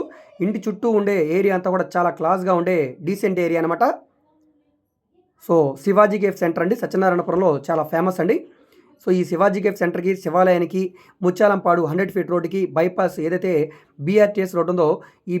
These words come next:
బీఆర్టీఎస్ రోడ్డుకి వీటన్నిటికీ చాలా దగ్గరగా ఉంటుంది. బీఆర్టీఎస్ రోడ్ నుంచి సుమారుగా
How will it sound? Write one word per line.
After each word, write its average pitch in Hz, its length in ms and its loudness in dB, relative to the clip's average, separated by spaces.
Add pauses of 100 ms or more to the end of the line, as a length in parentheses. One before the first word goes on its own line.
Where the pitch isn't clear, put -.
బీఆర్టీఎస్ 196 440 0
రోడ్డుకి 170 240 -4
వీటన్నిటికీ 175 440 -2
చాలా 151 120 -2 (120)
దగ్గరగా 185 360 2
ఉంటుంది. 180 220 0 (880)
బీఆర్టీఎస్ 202 460 2
రోడ్ 170 160 -4
నుంచి 180 240 -4
సుమారుగా 175 300 2